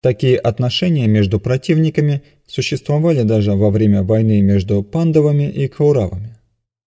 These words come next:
В течение дня они отчаянно сражались, а после захода солнца приходили во вражеский лагерь,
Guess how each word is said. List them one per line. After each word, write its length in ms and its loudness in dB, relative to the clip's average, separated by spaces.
В 80 -20
течение 520 0
дня 320 -4
они 240 2
отчаянно 600 -4
сражались, 600 -2
а 160 0
после 300 -2
захода 440 0
солнца 480 -4
приходили 580 0
во 140 2
вражеский 520 0
лагерь, 400 0